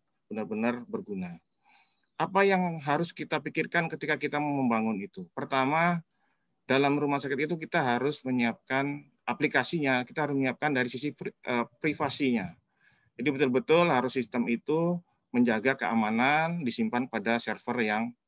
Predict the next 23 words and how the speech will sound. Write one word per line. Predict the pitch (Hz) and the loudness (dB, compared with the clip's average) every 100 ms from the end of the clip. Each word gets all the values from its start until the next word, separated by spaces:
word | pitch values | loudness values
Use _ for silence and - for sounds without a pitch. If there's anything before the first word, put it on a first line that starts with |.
| _ | _
terlindungi. | 107 107 98 95 95 90 85 - | -6 -4 -4 -4 -6 -8 -12 -8
Kemudian | 139 156 139 165 190 185 - _ _ _ | -4 -4 0 2 2 0 -8 _ _ _
integritinya. | 151 139 135 151 151 170 151 110 95 - _ _ _ - | -2 0 0 0 2 2 2 0 -2 -12 _ _ _ -4
Integriti | 139 175 151 160 170 - 214 220 220 - _ _ _ _ | -2 0 0 2 2 2 2 4 2 -2 _ _ _ _
dalam | 135 160 175 | 0 2 2
semua | 170 165 160 160 151 143 127 | 0 -2 -2 0 2 2 0
sim | 120 143 123 | -2 -2 0
R | 120 127 156 | 0 2 0
S, | 156 - - _ _ _ _ _ _ _ _ | 0 -6 -14 _ _ _ _ _ _ _ _
dalam | - 131 143 | -2 0 0
semua | 147 151 139 135 131 117 98 | 0 0 2 4 4 4 2
elektronik | 123 131 135 135 139 | 0 0 2 2 0
rekam | 139 127 | 0 2
medis | 131 135 165 | 2 0 -2
itu | - 139 175 | -4 -2 0
harus | 135 139 | 2 0
menggunakan | 139 123 123 120 143 - | -2 0 2 2 0 -4
satu | 120 135 | -4 -2
nomor | 123 120 131 135 - _ | 0 2 0 -2 -10 _
rekam | - - 120 | -12 -2 0
medik | 113 98 - | 0 -2 -6
yang | 110 | -8
sama. | - 98 95 87 | -10 -10 -12 -14